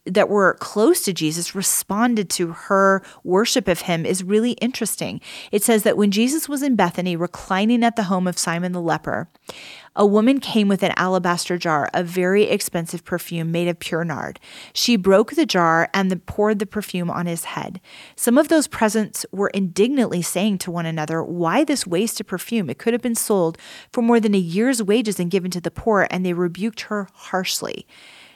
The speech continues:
And Jesus said, "Leave her alone. Why are you bothering her? She has done a beautiful thing to me." Do we have that kind of devotion to Jesus Christ?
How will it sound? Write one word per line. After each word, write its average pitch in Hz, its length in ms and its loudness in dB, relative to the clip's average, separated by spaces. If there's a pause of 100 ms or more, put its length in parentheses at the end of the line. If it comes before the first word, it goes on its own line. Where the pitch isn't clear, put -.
And 175 140 -4
Jesus 247 360 2
said, 185 260 2
"Leave 196 360 -2
her 208 160 -2
alone. 175 600 -2
Why 175 260 -2
are 170 80 0
you 165 160 -2
bothering 208 540 0
her? 160 200 -6
She 185 220 -6
has 185 180 -8
done 170 400 -4
a 175 120 -4
beautiful 175 500 -4
thing 120 280 -10
to - 140 -14
me." 65 320 -16 (1040)
Do 220 200 2
we 381 140 6
have 214 420 2
that 180 240 2
kind 190 360 -2
of 165 240 -2 (120)
devotion 160 560 -4
to 156 100 -14
Jesus 156 380 -8
Christ? 156 360 -2